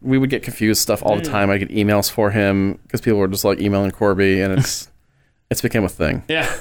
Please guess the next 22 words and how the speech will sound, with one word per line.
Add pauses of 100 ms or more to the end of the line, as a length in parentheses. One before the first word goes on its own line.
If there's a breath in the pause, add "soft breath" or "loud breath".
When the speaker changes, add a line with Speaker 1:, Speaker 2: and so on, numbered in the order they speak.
(160)
Speaker 2:
that's
funny.
How
have
you
managed
to,
and
kudos
to
you, (400)
but
how
have
you
managed
to
stay
off
of (140)
social
media?